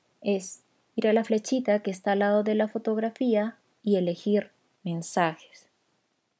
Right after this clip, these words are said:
Aquí también podemos buscar a los contactos.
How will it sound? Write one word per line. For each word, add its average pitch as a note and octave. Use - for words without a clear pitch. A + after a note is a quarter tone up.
Aquí F#3
también G#3
podemos G3+
buscar G3
a G#3+
los G#3+
contactos. F#3+